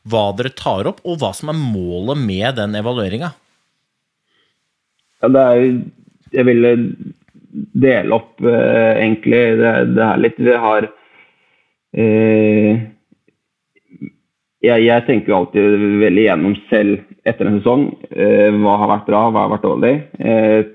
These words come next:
Speaker 2: kan si, tar en liten, eh, egen evaluering, og så har jeg et, eh, møte med, med Eirik, eh, hvor, eh, hvor vi evaluerer, og da er det jo,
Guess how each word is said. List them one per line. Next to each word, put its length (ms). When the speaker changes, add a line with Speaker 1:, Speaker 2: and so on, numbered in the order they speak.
Speaker 2:
kan 220
si, 180
tar 280
en 160
liten, 320
eh, 420
egen 380
evaluering, 640
og 240
så 160
har 160
jeg 320
et, 320
eh, 240
møte 320
med, 720
med 160
Eirik, 480
eh, 560
hvor, 240
eh, 420
hvor 220
vi 100
evaluerer, 420
og 60
da 180
er 60
det 120
jo, 80